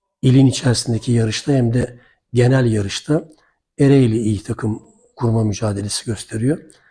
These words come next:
Sahaya nasıl yansıtırlar onu da zaman gösterecek. Ama ben her zaman söylerim. Rakipler her takım, her grubunda bulunduğu zaman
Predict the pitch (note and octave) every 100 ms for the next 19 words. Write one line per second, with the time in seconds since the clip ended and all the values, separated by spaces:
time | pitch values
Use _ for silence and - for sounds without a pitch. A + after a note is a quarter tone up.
0 | _ _ _ _ - D3+ D3 C#3 C#3 B2+
1 | - A#2 G#2+ - C3+ D#3+ E3+ C#3+ B2+ G#2
2 | A2 G2 F#2 - - A2 - F#3 - _
3 | _ - _ _ - C3+ C#3 C#3+ - _
4 | _ - C#3+ D3 C#3+ C3+ B2+ A#2+ - B2
5 | A2+ - _ _ - C#3 C3+ - D3+ D3+
6 | - D#3 D#3+ - C3 - B2+ - - _
7 | _ _ _ D3 D3+ C3 B2+ A#2+ A#2+ A#2+
8 | A#2+ B2+ C#3 C#3+ B2 A#2+